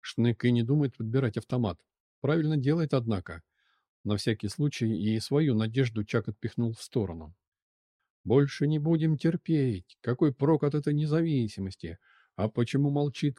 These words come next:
командир?" Возмущённые голоса тут же смолкли. Сразу несколько стволов уставились на Шныка. "Ну да", — Чак попытался было потереть гудящий лоб, но рука лишь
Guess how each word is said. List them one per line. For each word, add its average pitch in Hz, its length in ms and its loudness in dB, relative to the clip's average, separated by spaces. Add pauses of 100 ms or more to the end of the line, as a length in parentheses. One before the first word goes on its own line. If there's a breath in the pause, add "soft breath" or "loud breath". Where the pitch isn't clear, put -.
(120)
командир?" 117 760 -2 (920)
Возмущённые 120 560 2
голоса 127 320 2
тут 127 220 -2
же 135 100 -2
смолкли. 82 580 -6 (840)
Сразу 113 380 0
несколько 110 440 -2
стволов 120 420 0
уставились 107 800 -2
на 107 180 -2
Шныка. 104 500 -4 (600 soft breath)
"Ну 104 240 0
да", — 139 280 0 (440)
Чак 95 240 -4
попытался 110 560 0
было 107 200 0
потереть 107 440 -2
гудящий 110 400 -2
лоб, 107 200 -2 (640)
но 104 200 0
рука 139 280 2
лишь 127 340 0